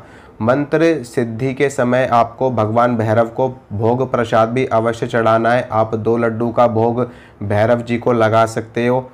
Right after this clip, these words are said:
और सवा मीटर काला कपड़ा आप भैरव जी को चढ़ा सकते हो और दो लड्डू का भोग लगाना है। सरसों के तेल का दीपक आपको जलाना है। आप इस मंत्र की सिद्धि किसी मंदिर में भी कर सकते हो।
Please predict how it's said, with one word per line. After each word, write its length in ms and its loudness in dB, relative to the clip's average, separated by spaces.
और 200 0
सवा 360 2
मीटर 360 -2
काला 340 0
कपड़ा 400 0
आप 220 2
भैरव 360 0
जी 160 -2
को 140 -4
चढ़ा 360 0
सकते 420 0
हो 180 -2
और 340 2
दो 200 2
लड्डू 320 0
का 140 2
भोग 280 2
लगाना 380 4
है। 80 0
सरसों 460 -2
के 140 -2
तेल 280 -4
का 160 2
दीपक 440 0
आपको 300 -2
जलाना 400 2
है। 240 -2
आप 260 2
इस 140 -4
मंत्र 400 -4
की 140 -4
सिद्धि 360 -4
किसी 280 -4
मंदिर 380 0
में 200 2
भी 140 -2
कर 200 -4
सकते 420 0
हो। 180 0